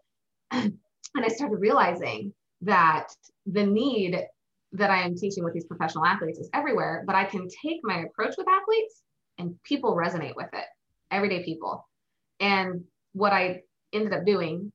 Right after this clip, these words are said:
was I created a company called Financial Footwork. And our goal is to have you train your money like an athlete trains for success.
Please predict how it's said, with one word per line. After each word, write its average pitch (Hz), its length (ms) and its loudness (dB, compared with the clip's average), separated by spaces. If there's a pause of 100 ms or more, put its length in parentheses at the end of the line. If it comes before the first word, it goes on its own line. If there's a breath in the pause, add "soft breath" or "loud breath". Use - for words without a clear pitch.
was 180 280 2
I 175 80 -2
created 196 400 0
a 185 80 -2
company 180 460 -4
called 156 220 -2
Financial 175 380 -2
Footwork. - 380 -2 (580)
And 180 420 0 (220)
our 202 240 6
goal 202 380 4
is 185 140 -6
to 190 80 -8
have 185 280 0
you 185 120 -4
train 190 240 -4
your 226 100 -2
money 165 200 0
like 165 180 -4
an 165 80 -6
athlete 165 360 -4
trains 147 200 -6
for 147 80 -12
success. - 460 -6